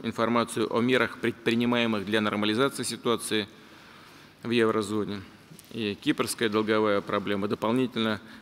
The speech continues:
высветила необходимость провести, эм, дополнительные консультации,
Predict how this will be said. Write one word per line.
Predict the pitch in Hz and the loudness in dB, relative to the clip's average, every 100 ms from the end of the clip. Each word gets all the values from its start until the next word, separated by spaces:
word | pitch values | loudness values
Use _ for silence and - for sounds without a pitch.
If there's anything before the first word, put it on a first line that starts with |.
| - | -4
высветила | 120 123 110 107 | -2 -2 -4 -2
необходимость | 107 113 - 117 127 123 - | 0 -2 0 0 2 0 -2
провести, | 107 104 110 - 123 113 - - - - - - - - | -2 -2 -2 0 0 0 -18 -20 -20 -20 -20 -20 -20 -16
эм, | - 110 95 95 85 80 80 - - | -12 -8 -6 -6 -6 -8 -10 -12 -8
дополнительные | 113 113 131 131 - 104 104 | -4 2 4 2 0 -2 0
консультации, | 107 104 95 135 135 - 117 107 | -4 -4 0 2 2 2 0 0